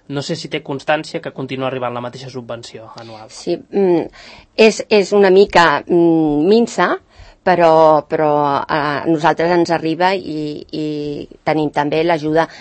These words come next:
Speaker 2: de l'Ajuntament que ens cedeix el, l'espai, i amb, amb això ja hi ha unes despeses que les, eh, les assoleix el, el propi Ajuntament. I, i la veritat és que en aquest moment sí que tenim una mica de complicació,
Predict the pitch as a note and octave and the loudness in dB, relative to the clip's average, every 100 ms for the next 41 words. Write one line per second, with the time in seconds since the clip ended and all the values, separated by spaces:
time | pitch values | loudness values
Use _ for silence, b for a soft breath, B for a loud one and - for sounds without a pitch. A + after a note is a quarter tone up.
0 | G#3 - D#3 D3 D#3+ D#3 D3+ D3+ D#3 F3 | -12 -4 -2 0 -2 -2 0 0 -2 -4
1 | B B - F3+ D#3 D3 D3+ - D3 C#3+ | B B -2 2 2 0 -4 -4 -2 -2
2 | C3+ D3+ C#3+ C#3 C#3 - C3+ B2+ - F#3 | -2 -2 -2 -2 -6 -6 -8 -8 -4 0
3 | F#3+ E3+ - b b b b b - E3+ | 0 0 -6 b b b b b -4 -2
4 | D#3 D3 D3+ - D#3 D3 C#3+ - C#3+ C#3 | -2 -4 -6 -4 -2 -2 -4 -4 -6 -4
5 | - D#3 D#3+ D#3 D#3+ E3 D#3 D#3 D3 - | -4 0 2 2 2 2 0 -4 -6 -4
6 | D#3 D#3+ F3 B B B - D#3 D3 C#3+ | -4 -2 -6 B B B -4 -2 -2 -4
7 | C#3+ C#3+ C#3 - C#3+ - C3+ - C#3+ D3 | -6 -6 -8 -6 -8 -8 -12 -8 -6 -6
8 | C#3+ D#3+ C#3+ C#3+ - C#3 - C3+ D3 C#3+ | -4 -4 -4 -8 -8 -8 -8 -8 -8 -8
9 | C#3 C3+ B2+ D3+ E3+ b b b b b | -8 -8 -8 -10 -12 b b b b b
10 | - E3+ D#3+ D3 - D#3 D3 D3+ D3 D3 | -6 -4 -2 -4 -4 -4 -2 -2 -2 -2
11 | E3 - E3 D3+ D#3 D3+ D3+ D#3 D#3+ - | -6 -2 -2 -2 -2 -2 -2 -2 -4 -8
12 | D#3 D3 D3+ D3+ D#3 D#3 B B - E3+ | -8 -4 -2 0 -2 -4 B B -2 2
13 | E3 E3 D#3 D#3 D3 D#3+ D#3 D#3+ D3+ - | 2 2 2 0 0 -2 -2 -4 -4 -2